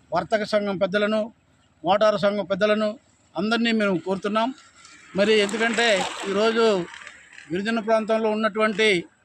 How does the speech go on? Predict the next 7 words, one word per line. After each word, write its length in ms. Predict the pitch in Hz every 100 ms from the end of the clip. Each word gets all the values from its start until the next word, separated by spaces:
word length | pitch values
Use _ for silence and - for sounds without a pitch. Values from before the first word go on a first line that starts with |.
| _ 165
వన్, 140 | 208 226 - 170
వన్ 180 | 196
బై 140 | 214 220
సెవెంటీ 340 | 208 214 214
యాక్ట్ని 480 | 214 208 214 220 180 - _ _ _ _ -
సవరిస్తే 640 | 180 226 233 - 254 262 - _ - - _ _ _ -
మరి 400 | 208 220 196